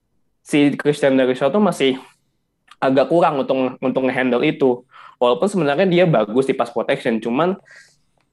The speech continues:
ya tadi itu, kebiasaan jelek dia itu yang ngebuat nggak terlalu eksplosif buat menghalau para defensive end, defensive rusher. Nah, sayangnya juga nih, Derisaw ini juga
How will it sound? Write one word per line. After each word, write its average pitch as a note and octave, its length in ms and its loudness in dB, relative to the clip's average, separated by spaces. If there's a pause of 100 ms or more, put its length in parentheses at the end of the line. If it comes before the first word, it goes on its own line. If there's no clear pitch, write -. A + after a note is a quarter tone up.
(380)
ya C3+ 80 2
tadi C#3+ 320 2
itu, C3+ 360 2
kebiasaan C#3+ 600 0
jelek C#3 320 0
dia B2+ 280 2
itu G#3 120 2
yang D3 320 0 (880)
ngebuat C#3+ 560 2 (320)
nggak C#3+ 240 0
terlalu C#3 320 0
eksplosif C#3 400 -2
buat D3 160 2
menghalau B2+ 640 0
para B2 160 0
defensive B2 560 0
end, A#2 160 -2
defensive A#2 320 -4
rusher. C3+ 480 -2 (1120)
Nah, C3+ 240 0
sayangnya C3 400 0
juga F3+ 240 4
nih, E3 160 4
Derisaw A#2+ 560 0
ini F#3+ 80 2
juga A2+ 400 0